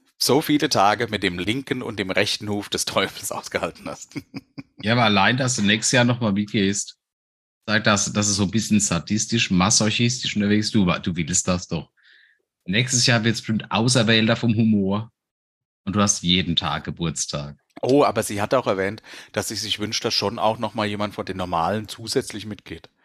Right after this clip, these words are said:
Speaker 2: Äh, ja, ich, ich preise es an, als gäbe es kein Morgen.
Speaker 1: Ja. Ah, sehr gut. Jetzt
Speaker 2: <laughs>
Speaker 1: auch.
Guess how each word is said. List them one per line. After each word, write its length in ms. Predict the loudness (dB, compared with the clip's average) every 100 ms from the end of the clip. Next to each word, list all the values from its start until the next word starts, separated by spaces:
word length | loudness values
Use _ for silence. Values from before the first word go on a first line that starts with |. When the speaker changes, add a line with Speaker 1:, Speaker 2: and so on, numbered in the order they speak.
| _ _ _ _ _ _ _ _ _ _ _ _ _ _ _ _ _ _ -6
Speaker 2:
Äh, 280 | -2 -2
ja, 580 | -2 -2 2 4 4 4
ich, 280 | 0 -4 -4
ich 300 | -8 -8 -6
preise 480 | -6 0 2 4 4
es 240 | 2 2
an, 520 | 2 6 6 4 2 -8 _ _ _ _ _ _ _ _ _ _ _ _ _ _ _ _ _ _ -10
als 280 | -6 -6 -2
gäbe 340 | 2 2 0
es 160 | -4 -4
kein 280 | 0 2 4
Morgen. 500 | 2 -2 -4 -10 -18 _ _
Speaker 1:
Ja. 160 | -8 -8 -8 _ _ _ _ _ _ _ _ _ _ -18
Ah, 420 | -14 -12 -12 -14
sehr 220 | -16 -18
gut. 300 | -20 -20 -20 _ _ _ _ _ -16 -8
Jetzt 180 | -8 -8
Speaker 2:
<laughs> 0 |
Speaker 1:
auch. 200 | -16